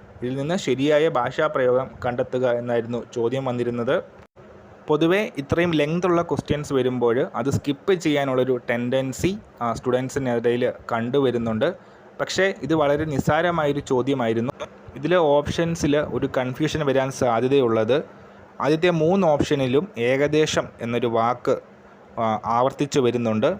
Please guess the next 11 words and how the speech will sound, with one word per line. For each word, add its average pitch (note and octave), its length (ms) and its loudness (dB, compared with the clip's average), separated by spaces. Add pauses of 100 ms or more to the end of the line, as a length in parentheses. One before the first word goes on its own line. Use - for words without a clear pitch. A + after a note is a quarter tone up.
(180)
ഓപ്ഷൻ B2 280 -4
എയിൽ C#3+ 400 2
പ്രളയബാധിതരായിട്ട് B2+ 920 2
ഏകദേശം B2 680 2
എന്ന് A#2+ 120 -2
പറഞ്ഞാണ് A#2 320 -2
തുടങ്ങുന്നത്. A#2 520 0 (300)
ഓപ്ഷൻ B2+ 360 -2
ബിയിൽ C#3 540 2
ഏകദേശം B2 760 0
അൻപതോളം B2 560 2